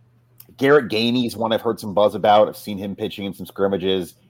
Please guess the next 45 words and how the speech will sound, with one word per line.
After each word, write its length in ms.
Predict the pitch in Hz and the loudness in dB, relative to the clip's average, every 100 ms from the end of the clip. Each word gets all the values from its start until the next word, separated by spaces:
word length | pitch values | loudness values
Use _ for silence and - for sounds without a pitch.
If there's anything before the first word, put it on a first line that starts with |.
| _ | _
Ethan 280 | 104 107 101 | -6 -6 -4
Petry 360 | - - - 98 | -2 -2 0 0
had 80 | |
a 60 | 95 | 2
couple 200 | 95 87 | 0 0
good 140 | 92 | 0
comments 340 | - 95 92 - | 2 0 0 -2
about 200 | 95 87 | -4 -2
him 400 | 92 90 95 - | -4 -4 -8 -4
at 140 | 147 92 | -4 -2
Media 320 | 95 87 92 | -4 -2 2
Day. 420 | 92 90 87 - _ _ _ _ | 4 4 2 0 _ _ _ _
He's 320 | 110 107 92 | -2 0 0
the 160 | 101 98 | 0 2
lefty 440 | 92 110 - 110 | 4 4 2 -2
from 240 | - 92 87 | -2 -2 2
Liberty 560 | 101 107 110 107 107 - | 4 4 2 -2 -6 -4
in 80 | |
their 120 | 95 90 | -2 2
bullpen, 680 | 107 101 117 101 95 95 - _ _ | 2 2 2 2 2 -4 -12 _ _
transferred 380 | - 117 - 95 | 0 2 2 2
with 200 | 120 135 | 2 4
Matt 220 | 120 113 | 4 4
Williams, 340 | 107 110 110 - | 4 4 4 0
who's 120 | 85 | -6
a 40 | |
new 140 | 87 95 | -4 -2
pitching 300 | 101 98 90 | -2 -4 0
coach 240 | 98 92 | 2 2
who 100 | 87 | 2
also 220 | 92 95 | 0 0
came 200 | 92 98 | -2 -4
from 160 | 92 92 | -4 -2
Liberty. 520 | 95 95 92 98 87 _ _ _ _ | 0 0 0 -2 -6 _ _ _ _
I 20 | 180 | -2
think 100 | 87 | 2
that's 180 | 101 | 2
a 40 | 190 | 2
name 160 | 104 98 | 0 0
to 40 | |
keep 240 | - 101 | -4 -4
an 80 | 98 | 2
eye 140 | 98 95 | 6 6
on. 400 | 95 92 87 - _ _ _ _ - | 6 4 2 -8 _ _ _ _ 6
Um, 720 | 98 98 98 90 87 85 | 8 10 10 8 4 -8